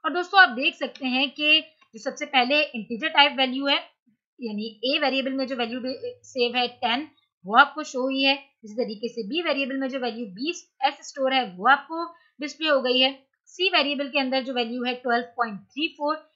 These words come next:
वो floating, क्योंकि आपने format में उसको display करवाना है और float हमेशा point के बाद six decimal values को शो करता है। तो यहाँ पर आप देख सकते हैं कि twelve point three four zero zero zero print हुआ है।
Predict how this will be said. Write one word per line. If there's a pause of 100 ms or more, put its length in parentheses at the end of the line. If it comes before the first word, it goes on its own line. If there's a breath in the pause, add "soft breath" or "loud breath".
(140)
वो
floating,
क्योंकि
आपने
format
में
उसको
display
करवाना
है
और
float
हमेशा (400 loud breath)
point
के
बाद (300)
six
decimal
values
को
शो
करता
है।
तो
यहाँ
पर
आप
देख
सकते
हैं
कि
twelve (100)
point
three
four (340 soft breath)
zero
zero
zero
print
हुआ
है।